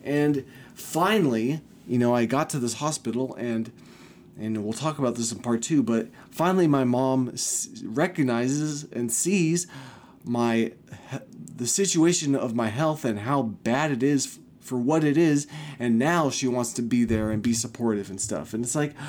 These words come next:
yeah, well, you didn't even fucking believe me in the beginning.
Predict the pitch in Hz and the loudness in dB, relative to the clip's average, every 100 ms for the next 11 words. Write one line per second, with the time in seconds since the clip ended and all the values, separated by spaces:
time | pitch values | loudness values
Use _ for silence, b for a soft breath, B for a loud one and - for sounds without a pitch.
0 | B 135 151 185 135 143 175 233 226 240 | B -4 0 0 2 2 4 4 4 4
1 | 196 175 - 196 185 196 190 139 123 117 | 2 -2 -2 -2 0 2 4 4 4 6
2 | 139 233 220 110 95 71 - - - - | 6 6 4 2 -2 -6 -14 -20 -20 -20
3 | - 143 135 120 117 113 87 - - | -4 2 4 6 4 2 -2 -8 -14